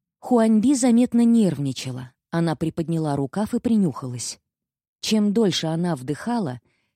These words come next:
тем испуганнее выглядела. Я довольно улыбнулась и сказала: «Если этот аромат попадёт на твою одежду, он останется на несколько дней, но при этом будет таким слабым,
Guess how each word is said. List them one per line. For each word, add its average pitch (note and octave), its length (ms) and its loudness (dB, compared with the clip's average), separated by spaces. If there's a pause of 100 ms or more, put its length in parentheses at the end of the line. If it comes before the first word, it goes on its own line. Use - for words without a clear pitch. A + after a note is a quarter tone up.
тем C#4+ 220 4
испуганнее A3 640 0
выглядела. C3+ 600 -6 (760)
Я B3 200 0
довольно G#3+ 420 2
улыбнулась F3+ 680 -2
и - 20 -8
сказала: B2+ 600 -8 (560)
«Если G3+ 440 2
этот F#3 260 -2
аромат F3+ 480 -2
попадёт C#3+ 440 -4
на C#3 100 -4
твою C#3 320 -6
одежду, C3 580 -6 (260)
он G#3 160 2
останется G#3+ 560 -2
на F3 120 0
несколько F3+ 520 -4
дней, E3 420 -6 (180)
но A#3 140 2
при B3 140 0
этом G3+ 280 0
будет G#3+ 260 -2
таким G#3+ 300 -2
слабым, E3+ 600 -4